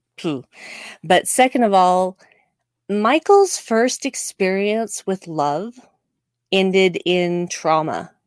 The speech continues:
and pain. And for me, it was an important step to see her grow past that and be able to feel like, "Oh, I can have another relationship."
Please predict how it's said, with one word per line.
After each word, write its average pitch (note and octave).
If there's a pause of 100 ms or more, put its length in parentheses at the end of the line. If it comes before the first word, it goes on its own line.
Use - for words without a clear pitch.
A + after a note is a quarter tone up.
(420)
and D3
pain. C#3+ (840)
And F#3 (240)
for G#3+
me, A3
it G#3
was B3
an A3+
important G#3
step -
to G3+
see D4+
her E3+ (580)
grow F3
past -
that - (480)
and G3
be G3+
able G3
to F#3
feel G3
like, F3+ (400)
"Oh, F#3 (500)
I G3+
can C4 (280)
have E3+
another E3
relationship." D3+